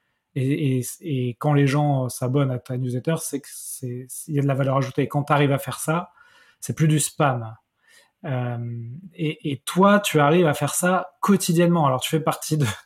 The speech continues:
ces gens-là qui arrivent à envoyer des mails quotidiennement. Moi, déjà, je, un mail par, par mois, j'a-, j'a-, j'avais du mal. Maintenant, je me suis mis un mail par semaine. Alors, je pense que c'est des schémas, schémas mentaux, hein.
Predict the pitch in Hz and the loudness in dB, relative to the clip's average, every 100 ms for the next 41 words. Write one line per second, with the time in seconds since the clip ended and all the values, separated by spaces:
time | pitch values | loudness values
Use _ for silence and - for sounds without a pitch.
0 | _ - 147 135 143 147 - 139 131 127 | _ -6 -2 2 2 0 0 0 0 0
1 | 131 127 127 139 123 135 - 127 131 160 | 0 0 0 -2 -2 -6 -4 -4 0 0
2 | 190 _ - - - 143 160 151 151 170 | -2 _ -20 -20 -4 2 4 6 6 4
3 | 165 - _ 175 175 180 170 165 147 147 | 2 -8 _ 4 6 6 4 2 0 0
4 | 151 139 156 156 139 131 123 123 120 123 | 0 2 2 2 2 0 -2 -4 -4 -4
5 | 123 123 139 180 202 - - - 139 143 | -2 0 2 4 2 -2 -16 -8 -2 2
6 | 165 147 147 143 156 165 165 175 175 170 | 4 4 2 2 0 0 2 4 4 4
7 | 165 - 160 175 151 131 - 156 156 - | 0 0 0 2 2 0 -2 -4 -4 -6
8 | 143 131 127 143 139 - - - 135 139 | -4 -2 0 0 -2 -2 -4 -2 0 0
9 | 135 - 185 156 165 190 | -2 0 0 0 -2 -6